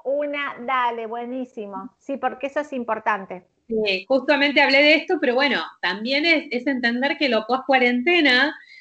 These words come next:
Speaker 2: ¿qué va a pasar? Es justamente lo que vos dijiste hace rato, o sea, de tener la meseta tan sostenida de estrés. Entonces, cuando eso de alguna manera se corta, se agota, entonces aparecen todos los síntomas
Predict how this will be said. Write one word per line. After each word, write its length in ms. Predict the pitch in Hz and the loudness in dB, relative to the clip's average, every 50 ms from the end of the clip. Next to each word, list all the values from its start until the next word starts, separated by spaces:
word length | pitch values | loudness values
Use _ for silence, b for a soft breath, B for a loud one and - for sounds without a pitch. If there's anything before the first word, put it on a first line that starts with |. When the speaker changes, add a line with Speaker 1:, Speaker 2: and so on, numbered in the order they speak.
| B B _ | B B _
Speaker 2:
¿qué 120 | - 254 | 2 4
va 80 | 269 269 | 4 4
a 60 | 247 | 4
pasar? 360 | 240 226 233 - 277 262 226 | 4 2 2 2 2 2 2
Es 160 | 214 208 208 | 2 -2 -4
justamente 460 | - 240 240 233 240 233 233 247 240 277 | -6 -8 -6 -4 -4 -6 -4 -2 -2 -2
lo 80 | 247 | 0
que 40 | 214 | 0
vos 80 | 208 208 | -2 -2
dijiste 280 | 214 196 202 - 220 214 | -4 -6 -6 -4 -4 -4
hace 160 | 202 214 220 | -4 -2 -2
rato, 280 | 330 427 - 233 208 | -2 -2 -2 -2 -2
o 40 | 185 | -2
sea, 140 | 185 190 175 | -2 -2 -2
de 120 | 170 170 | -2 -2
tener 400 | 170 - 196 196 196 214 233 240 233 | -2 0 -2 -2 0 -2 -2 -2 -2
la 280 | 220 220 214 202 185 185 - - - | 0 0 2 2 2 0 -2 -8 -14
meseta 680 | 202 196 190 196 196 196 - 247 247 247 262 262 262 254 | -10 -8 -6 -6 -4 2 4 4 4 6 4 2 2 2
tan 200 | 240 240 240 247 | 0 -2 -2 -2
sostenida 600 | 247 254 240 240 226 214 214 226 240 247 247 240 226 | -2 -2 -2 -2 -4 -4 -2 0 2 2 4 4 2
de 40 | 220 | 2
estrés. 680 | 226 - - 285 285 285 285 277 302 349 330 - - B B B B B B B | 0 -2 0 4 4 6 6 6 4 2 0 -2 -10 B B B B B B B
Entonces, 340 | - 196 214 226 269 262 254 254 | -8 -6 -2 0 0 0 2 0
cuando 380 | 240 214 220 220 220 226 226 | 0 -2 0 -2 -2 0 0
eso 680 | 226 233 240 247 240 240 - 247 233 226 226 226 220 - | 2 2 2 0 -2 -4 -4 -2 0 0 0 -2 -2 -4
de 100 | 190 180 | -4 -2
alguna 300 | 190 202 220 240 247 233 | -2 -2 0 0 0 0
manera 400 | 220 202 196 214 220 214 202 208 202 - | 0 0 0 0 2 2 2 2 0 -2
se 180 | - 185 185 - | -6 -6 -4 0
corta, 500 | - 254 269 262 254 247 247 202 190 185 | 4 6 6 6 6 4 2 0 0 0
se 160 | - - 185 | 0 0 0
agota, 340 | 185 208 226 240 247 269 294 | 2 2 2 0 0 0 0
entonces 320 | 247 202 226 226 254 247 | -2 0 0 0 0 2
aparecen 580 | 220 160 - 170 180 214 226 - 277 262 247 233 | 0 0 0 0 0 0 -2 -2 -2 -2 -2 0
todos 320 | 254 247 254 277 285 277 | 2 4 6 6 6 6
los 220 | 233 208 214 214 - | 6 4 0 0 -2
síntomas 640 | 277 294 339 339 349 285 247 247 240 262 330 330 | 0 0 2 2 2 2 4 4 4 2 2 0